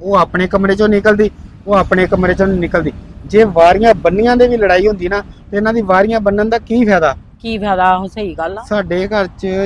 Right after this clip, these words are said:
Speaker 1: ਚਾਚੀ ਇੰਨੀ ਕੁ ਜ਼ਿਆਦਾ ਜਿੱਦਬਾਜ਼ੀ ਚੱਲਦੀ ਆ ਨਾ ਵੀ ਪਰੇਸ਼ਾਨ ਨਾ ਕਰ ਚੁੱਕਾ ਇਹਨਾਂ ਨੇ ਮਨ ਸਾਡਾ।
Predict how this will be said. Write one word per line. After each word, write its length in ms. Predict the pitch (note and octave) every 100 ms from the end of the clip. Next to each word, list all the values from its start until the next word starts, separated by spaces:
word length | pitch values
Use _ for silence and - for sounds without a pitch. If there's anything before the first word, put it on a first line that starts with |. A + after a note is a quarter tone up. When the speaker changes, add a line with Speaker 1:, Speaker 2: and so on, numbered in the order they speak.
| F#3+
Speaker 1:
ਚਾਚੀ 420 | F3 D#3 G#3 F#3
ਇੰਨੀ 240 | D#3+ F3+
ਕੁ 80 | G3+
ਜ਼ਿਆਦਾ 320 | G3+ F3 F3
ਜਿੱਦਬਾਜ਼ੀ 560 | F3 D#3 C#3+ E3 D#3+ E3
ਚੱਲਦੀ 360 | E3 C#3+ D3 E3+
ਆ 60 |
ਨਾ 160 | F3 F#3 - - - - - -
ਵੀ 80 | G3 - _ -
ਪਰੇਸ਼ਾਨ 680 | G3+ G#3 A3+ - F#3 G3 A3+
ਨਾ 100 | A3
ਕਰ 380 | F#3+ - - D3
ਚੁੱਕਾ 280 | - - E3
ਇਹਨਾਂ 180 | D#3+ D#3
ਨੇ 60 |
ਮਨ 200 | D3 C3
ਸਾਡਾ। 320 | A#2+ D3 B2